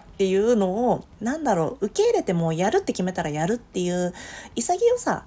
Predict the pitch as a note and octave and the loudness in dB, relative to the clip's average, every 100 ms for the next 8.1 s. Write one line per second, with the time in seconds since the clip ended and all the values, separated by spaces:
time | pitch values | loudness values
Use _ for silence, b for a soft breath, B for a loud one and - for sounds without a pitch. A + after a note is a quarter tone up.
0 | - - - F#4+ G4+ F#4+ - - B3 C#4+ | -16 -8 -4 0 0 0 -2 -6 -8 -6
1 | C#4+ - F#3+ F3 D#3+ E3 E3 E3+ - C4 | -8 -6 -4 -2 -4 -6 -6 -6 -4 -8
2 | - G#4 A4+ A3 - B B B B - | -8 -6 -2 -2 -2 B B B B -2
3 | A3 D4 G#4 G#4+ F4 G3 E3+ F3+ C#4 A3 | 0 0 0 0 0 0 -2 -4 0 0
4 | D#3+ E3 D4 C4+ D3+ E3 G#3 A#3+ - - | 0 -4 -2 -2 -2 -2 -4 -4 -10 -18
5 | F#3 G3 A#3+ B3 F3 D3 C#3+ - E4+ - | -10 -4 -2 0 -2 -6 -10 -6 -4 -2
6 | G#3+ D3+ C#3+ - - - - D4+ A4+ A#4 | -4 -4 -6 -8 -10 -6 -4 -4 -4 -2
7 | B3+ F#3+ A#3+ F#3 E3+ F3+ F3+ D#3+ G3 D4 | 0 2 0 0 -2 -2 -4 -6 -4 -2
8 | B3 | -2